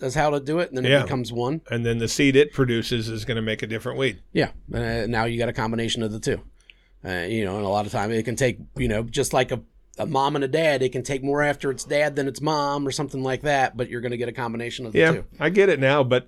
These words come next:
Speaker 2: uh,
Speaker 1: And then you
Speaker 2: it,
Speaker 1: give
Speaker 2: it's
Speaker 1: it some
Speaker 2: very
Speaker 1: new
Speaker 2: over
Speaker 1: name,
Speaker 2: my
Speaker 1: like
Speaker 2: head.
Speaker 1: O G Skywalker Christ or something, and you got a bunch of stoners going,
Speaker 2: Hey, what do you
Speaker 1: "Fuck
Speaker 2: think
Speaker 1: yeah,
Speaker 2: about these
Speaker 1: man."
Speaker 2: mushroom candy bars that are going around? You can actually, I got a website where you can buy them. How the fuck is somebody online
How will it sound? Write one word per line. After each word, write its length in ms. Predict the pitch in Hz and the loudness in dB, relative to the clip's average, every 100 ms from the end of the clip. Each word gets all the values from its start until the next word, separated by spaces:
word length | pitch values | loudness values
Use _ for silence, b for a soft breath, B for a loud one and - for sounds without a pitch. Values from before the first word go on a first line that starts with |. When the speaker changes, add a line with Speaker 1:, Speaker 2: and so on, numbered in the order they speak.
| _ | _
Speaker 2:
uh, 40 | 135 | 2
Speaker 1:
And 360 | 131 131 - | 2 2 2
then 100 | 135 | 2
you 60 | 135 | 4
Speaker 2:
it, 60 | 135 | 4
Speaker 1:
give 140 | 139 | 4
Speaker 2:
it's 120 | 131 | 6
Speaker 1:
it 40 | 160 | 8
some 60 | |
Speaker 2:
very 180 | 160 147 | 8 6
Speaker 1:
new 260 | 135 147 160 151 | 6 6 8 8
Speaker 2:
over 160 | 156 | 8
Speaker 1:
name, 100 | 151 | 8
Speaker 2:
my 80 | 143 | 6
Speaker 1:
like 80 | 131 | 6
Speaker 2:
head. 240 | 131 123 - - _ - | 6 4 -2 -20 _ -4
Speaker 1:
O 160 | 147 143 | 2 4
G 240 | 131 147 143 | 4 0 2
Skywalker 760 | 123 - 139 139 139 135 139 | 0 2 4 4 4 2 0
Christ 460 | 127 151 135 135 - | -2 2 4 2 0
or 60 | 143 | 0
something, 480 | 156 143 151 156 | 2 2 4 2
and 120 | 143 135 | 2 2
you 80 | 131 | 0
got 100 | 135 | 0
a 40 | |
bunch 180 | 139 135 | 0 -2
of 80 | 123 | -6
stoners 340 | 139 139 135 | -4 -4 -2
going, 140 | 135 131 | -4 0
Speaker 2:
Hey, 100 | 202 | 8
what 120 | 220 | 8
do 40 | |
you 60 | 220 | 10
Speaker 1:
"Fuck 20 | |
Speaker 2:
think 140 | 208 | 8
Speaker 1:
yeah, 60 | 175 | 8
Speaker 2:
about 220 | 151 139 | 8 8
these 180 | 139 135 135 | 8 6 6
Speaker 1:
man." 100 | 139 | 8
Speaker 2:
mushroom 520 | 160 156 160 147 131 | 8 6 6 6 6
candy 400 | - 147 147 131 | 6 6 4 2
bars 380 | 113 110 104 - | 2 0 0 -2
that 100 | 117 | -2
are 80 | |
going 260 | 113 120 120 | -2 -2 0
around? 300 | 113 117 117 | 0 0 0
You 100 | 151 | 2
can 140 | 175 | 6
actually, 420 | 180 214 180 143 123 | 6 4 4 2 4
I 120 | 165 | 6
got 120 | 208 | 8
a 60 | 143 | 8
website 640 | 135 180 143 - 104 - | 8 6 6 0 0 -2
where 120 | 135 135 | 2 4
you 100 | 131 | 4
can 160 | 139 | 2
buy 180 | 131 127 | 4 4
them. 120 | 113 | 2
How 300 | 110 160 202 | 2 4 4
the 80 | 190 | 4
fuck 340 | - 165 156 | 4 4 4
is 100 | 135 | 0
somebody 440 | - 160 170 165 160 | 0 2 6 4 4
online 680 | 127 151 170 170 127 127 | 4 6 6 6 4 0